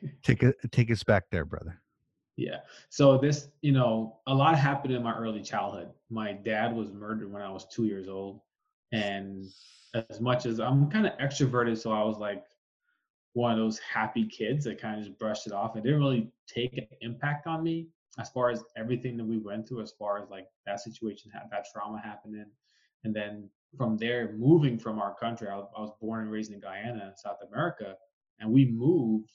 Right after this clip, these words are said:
Speaker 1: um, entire family with nothing, no money, no nothing, to New York.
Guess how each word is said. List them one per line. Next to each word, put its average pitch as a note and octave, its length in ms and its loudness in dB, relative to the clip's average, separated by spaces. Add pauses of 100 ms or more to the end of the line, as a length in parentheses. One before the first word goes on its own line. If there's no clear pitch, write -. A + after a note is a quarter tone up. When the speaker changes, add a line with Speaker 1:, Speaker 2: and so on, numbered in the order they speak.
(240)
Speaker 1:
um, G2 420 -12 (100)
entire A#2 380 -2
family A#2 460 -2
with G2 140 -14 (160)
nothing, A2 440 -2
no B2+ 120 4
money, C3+ 340 6
no A2+ 180 -2
nothing, G#2+ 380 -6
to G#2+ 100 -14
New A2+ 160 -6
York. G#2+ 320 -6